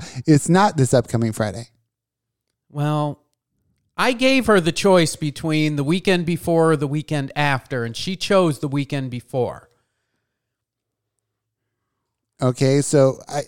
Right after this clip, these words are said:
Speaker 1: I mean, Jesus Christ, bitches. I need to arrange because, you know, normally I'm busy. I'm spoken for on Fridays. So I need to know which Friday I need to change the appointment.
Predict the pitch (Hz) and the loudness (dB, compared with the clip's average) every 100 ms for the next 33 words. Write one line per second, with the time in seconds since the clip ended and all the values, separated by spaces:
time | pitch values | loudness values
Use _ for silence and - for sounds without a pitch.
0 | - 160 156 151 - 208 285 277 - - | -2 0 0 -2 2 6 6 4 -2 -6
1 | - 214 285 285 165 202 214 302 302 - | 0 4 6 4 4 4 4 4 2 0
2 | - - - - 226 269 262 233 - 220 | -12 -20 -10 0 4 6 6 6 6 6
3 | 196 185 170 170 196 196 190 160 170 175 | 6 4 4 4 4 4 2 0 0 2
4 | 160 180 202 190 175 170 165 160 196 208 | 2 2 2 2 2 2 4 4 4 2
5 | 208 208 233 190 180 190 185 202 190 185 | 2 2 0 0 2 4 4 0 2 2
6 | 185 - - 156 160 151 160 156 135 117 | 0 -2 0 0 0 -2 -2 -2 -2 -2
7 | 123 147 - - - - - - 165 190 | -2 -4 -6 -12 -20 -20 -8 2 4 4
8 | 196 190 175 175 185 202 202 160 180 214 | 4 4 2 0 4 6 8 8 6 2
9 | _ _ - 170 190 - 185 185 175 160 | _ _ 0 2 2 2 4 6 6 4
10 | 165 165 165 165 - 156 147 143 139 - | 4 4 2 0 2 4 6 4 0 -6
11 | _ _ _ _ _ _ - 180 202 170 | _ _ _ _ _ _ -2 2 4 4
12 | 123 104 95 - - - _ _ _ _ | 4 0 -2 -4 -4 -8 _ _ _ _
13 | _ _ _ _ _ _ _ _ - 127 | _ _ _ _ _ _ _ _ 0 2
14 | 131 - - 147 147 - - 110 - 113 | 2 -2 -8 -4 -4 -4 -12 -12 -8 -6
15 | 101 - - - | -6 -8 -14 -14